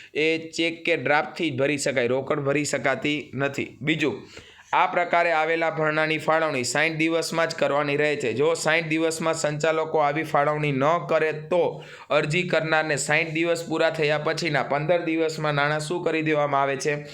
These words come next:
પરત કરી દેવામાં આવે છે. ત્રીજો મુદ્દો, જો નાણાં પંદર દિવસમાં પરત નહીં કરી શકે તો કંપનીએ સાઈઠ દિવસ પૂરા થયાના દિવસથી નાણાં પરત કર્યાના તારીખ સુધીનું વાર્ષિક બાર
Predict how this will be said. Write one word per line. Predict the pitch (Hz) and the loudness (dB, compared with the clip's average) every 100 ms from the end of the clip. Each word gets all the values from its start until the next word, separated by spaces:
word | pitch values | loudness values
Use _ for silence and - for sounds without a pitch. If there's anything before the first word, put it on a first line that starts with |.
| - - - | -18 -20 -4
પરત | 147 156 156 | 0 0 0
કરી | 143 147 | -2 0
દેવામાં | 135 131 127 127 160 196 - - - - | 0 2 2 2 0 -2 -10 -20 -10 -4
આવે | 131 123 | -2 -2
છે. | 123 101 - - _ _ _ _ _ _ _ _ _ _ _ _ | -2 -6 -8 -18 _ _ _ _ _ _ _ _ _ _ _ _
ત્રીજો | 160 165 180 | -4 0 0
મુદ્દો, | 156 147 131 110 | 0 0 0 -2
જો | - 156 175 | -2 0 0
નાણાં | 185 165 170 165 | 2 0 0 0
પંદર | 160 165 175 | 0 0 0
દિવસમાં | 160 160 160 165 156 | 0 -2 0 0 0
પરત | 156 156 151 | 0 0 -2
નહીં | 151 170 | -2 -2
કરી | 160 156 156 | 0 -2 -2
શકે | 160 151 160 | -4 -2 -2
તો | 151 170 151 | -2 0 0
કંપનીએ | 123 143 156 156 170 | 0 -2 -2 -4 -4
સાઈઠ | 160 156 160 | -2 0 -2
દિવસ | 165 156 160 151 - | 0 -2 -2 -4 -4
પૂરા | 147 156 | 0 0
થયાના | 156 147 151 | 0 -2 -2
દિવસથી | 147 156 170 165 165 123 | -2 0 0 -2 -2 -2
નાણાં | 127 151 165 | 0 0 0
પરત | 151 156 156 - | 0 0 -2 0
કર્યાના | 151 147 147 | 0 2 0
તારીખ | 143 147 160 165 | 0 2 2 -2
સુધીનું | - 151 156 156 | -4 -4 -2 0
વાર્ષિક | 131 139 139 175 | 2 0 0 -2
બાર | 147 143 | 2 2